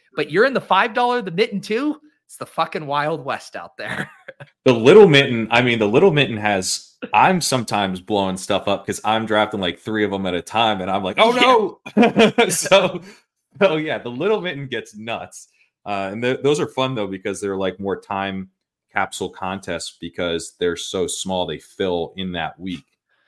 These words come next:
Speaker 2: And so if you wanna go, if you're like, "I don't wanna have to deal with someone having a super team from last, you know, from two weeks ago," well, the Mitten two, the Little Mitten that I assume will drop again, um, those contests aren't gonna be as open as long. So you can kinda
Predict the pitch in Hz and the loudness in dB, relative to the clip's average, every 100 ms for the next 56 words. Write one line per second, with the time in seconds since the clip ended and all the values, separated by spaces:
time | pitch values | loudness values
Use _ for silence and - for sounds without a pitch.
0 | _ - 87 101 92 87 101 98 107 104 | _ -14 -6 -2 0 -2 -6 -4 -2 -2
1 | 95 104 104 - 110 110 95 98 117 135 | -2 0 -2 -4 -2 -2 -2 -4 -4 -4
2 | 123 101 98 90 95 90 110 98 98 92 | -4 -4 -6 -4 -4 -4 -6 -4 -4 -6
3 | 90 - 95 90 - 87 82 - _ _ | -8 -10 -10 -12 -10 -12 -12 -16 _ _
4 | _ _ 101 92 87 82 - - _ _ | _ _ -6 -4 -4 -4 -8 -16 _ _
5 | _ 104 87 95 - 107 98 - 95 92 | _ -6 -4 -8 -6 -4 -4 -6 -4 -2
6 | 87 85 - _ _ _ - 98 107 - | 0 -2 -8 _ _ _ 0 2 2 -2
7 | _ _ _ _ _ - 104 110 110 - | _ _ _ _ _ -4 0 0 -2 -4
8 | 120 107 104 104 - _ _ _ _ 98 | -2 0 -2 -6 -14 _ _ _ _ -2
9 | 95 110 107 104 104 101 98 92 98 92 | 2 2 2 0 -4 -4 -4 -4 -6 -6
10 | - 98 92 95 95 95 92 92 92 92 | -6 -6 -4 -2 -2 -2 -4 -4 -6 -10
11 | _ _ _ _ - 87 85 80 73 110 | _ _ _ _ -8 -4 -4 -8 -2 0
12 | 113 110 98 98 92 - 98 90 - _ | 0 -4 -4 -4 -6 -6 -6 -6 -10 _
13 | _ _ _ 98 92 85 - - 104 90 | _ _ _ -6 -4 -6 -8 -4 -4 -4
14 | 82 80 82 73 69 101 101 107 123 117 | -10 -10 -8 -10 -8 -10 -10 -8 -6 -6